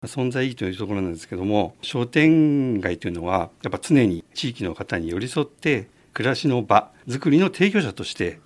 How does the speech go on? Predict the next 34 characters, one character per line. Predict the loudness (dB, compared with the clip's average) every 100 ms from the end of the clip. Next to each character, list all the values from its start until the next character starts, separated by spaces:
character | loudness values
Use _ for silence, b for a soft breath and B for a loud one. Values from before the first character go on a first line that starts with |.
| b
地 | -4 -4
域 | -4 0
か | 4
ら | 4
の | 2
信 | 0 0 2
頼 | 2 2
を |
得 | 0
な |
け | -2
れ | -4
ば | -4
な | -4
ら |
な | -4
い | -6
も | -8
の | -8
だ |
と | 0 0 0 -10 -10
思 | -8 -8
っ |
て | -8
お | -8
り | -8
ま | -10
す。 | -12 -18 -20 b b -4
そ | 0
の | 2
た | 2
め | 2
に | 2 2
は | 2 0